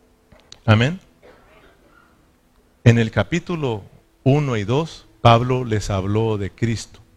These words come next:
En el capítulo tres, Pablo ahora le está hablando de la iglesia. Cristo y la iglesia dijimos que son una sola cosa. Cristo es la cabeza y,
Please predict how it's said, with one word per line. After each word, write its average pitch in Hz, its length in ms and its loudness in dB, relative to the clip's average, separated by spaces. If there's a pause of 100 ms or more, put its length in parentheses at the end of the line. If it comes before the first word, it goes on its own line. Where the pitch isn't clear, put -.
(260)
En 117 160 0
el 107 160 0
capítulo 120 600 -4
tres, 127 340 0
Pablo 139 400 0
ahora 120 260 -2
le 110 120 -4
está 117 200 0
hablando 123 500 -4 (380)
de 107 160 -4
la 92 160 -4
iglesia. 101 560 -4
Cristo 156 440 2
y 139 40 -6
la 120 80 -2
iglesia 131 380 -2
dijimos 135 400 -6
que 120 100 -10
son 135 320 -4 (320)
una 135 300 -4
sola 135 280 -6
cosa. 131 340 -6
Cristo 135 500 -4
es 131 160 -8
la 107 180 -4
cabeza 165 600 -6 (340)
y, 107 220 -4